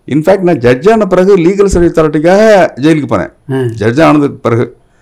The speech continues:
Speaker 1: லீகல் சர்வீஸ் அத்தாரிட்டிக்கு அவங்க அட்ரஸ் பண்ணிட்டு அப்புறம் சுண்டல் கேட்டேன். <laughs> அவங்க சுண்டல் கொடுத்தாங்க. அது அனுபவிச்சுட்டு வந்தேன். அதுக்காக ஜெயிலுக்கு போனது, போன பிறகு சுண்டல் ஒண்ணு,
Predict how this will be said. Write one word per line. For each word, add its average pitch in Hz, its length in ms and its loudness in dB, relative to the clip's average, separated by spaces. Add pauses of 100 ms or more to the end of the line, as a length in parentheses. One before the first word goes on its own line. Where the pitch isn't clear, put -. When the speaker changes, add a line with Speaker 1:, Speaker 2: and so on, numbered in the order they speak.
(100)
Speaker 1:
லீகல் 151 260 2
சர்வீஸ் 120 380 -2
அத்தாரிட்டிக்கு 92 240 -2
அவங்க 139 440 2
அட்ரஸ் 143 220 -4
பண்ணிட்டு 120 280 -2
அப்புறம் 139 300 -2
சுண்டல் 135 240 -2
கேட்டேன். 90 320 -8 (300)
<laughs> - 340 -6
அவங்க 190 380 0
சுண்டல் 151 200 -2
கொடுத்தாங்க. 131 640 -4 (760)
அது - 160 -8
அனுபவிச்சுட்டு 123 680 0
வந்தேன். 104 120 -4
அதுக்காக 131 380 -2
ஜெயிலுக்கு 151 420 -2
போனது, 156 520 -2
போன 156 280 -2
பிறகு 160 300 0
சுண்டல் 151 440 0
ஒண்ணு, 113 280 -4